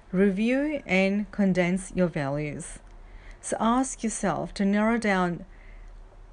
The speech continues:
all the brainstorming which you have done and list to a top ten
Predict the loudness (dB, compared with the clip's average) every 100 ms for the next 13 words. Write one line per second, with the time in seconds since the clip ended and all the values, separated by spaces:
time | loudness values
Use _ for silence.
0 | -18 -2 2 2 2 2 4 4 2 2
1 | 0 0 0 -2 0 2 2 2 0 -2
2 | 0 0 -2 -6 -18 -2 2 4 4 2
3 | 0 -4 -2 2 2 2 -2 -4 -2 0
4 | 0 0